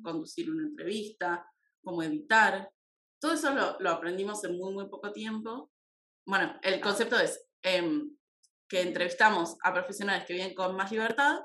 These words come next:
Speaker 1: muchos son emprendedores, freelancers o nómadas digitales,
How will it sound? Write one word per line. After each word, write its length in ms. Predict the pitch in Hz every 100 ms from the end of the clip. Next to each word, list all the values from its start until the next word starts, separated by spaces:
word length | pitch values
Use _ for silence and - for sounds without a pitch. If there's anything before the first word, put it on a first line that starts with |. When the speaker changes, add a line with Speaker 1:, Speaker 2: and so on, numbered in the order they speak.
| - _ _ -
Speaker 1:
muchos 320 | 208 214 214
son 260 | 190 196 196
emprendedores, 840 | 170 - 165 165 202 214 190 -
freelancers 720 | 170 175 202 208 - - - -
o 80 | 165
nómadas 320 | 175 190 190
digitales, 800 | 196 - - 233 240 302 -